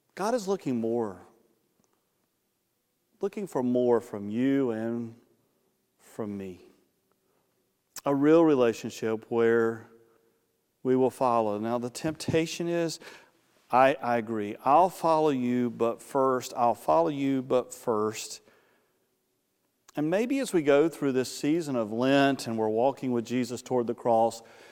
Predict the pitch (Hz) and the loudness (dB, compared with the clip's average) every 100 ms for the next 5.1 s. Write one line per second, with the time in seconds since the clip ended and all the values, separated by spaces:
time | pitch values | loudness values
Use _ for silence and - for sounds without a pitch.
0 | - - - - 226 240 285 254 202 170 | -10 -6 -4 2 2 2 0 2 2 2
1 | 147 - 135 151 180 180 185 - 185 185 | -4 -2 0 2 2 0 -2 -2 -2 -2
2 | 151 123 - - 190 247 208 - - 175 | -2 -2 -4 -2 0 2 0 -2 -2 2
3 | 180 139 113 113 127 - - - - 139 | 4 4 4 4 0 -4 -20 -20 -14 4
4 | 147 147 - - 151 110 123 - - - | 6 6 2 4 4 4 0 -4 -8 -10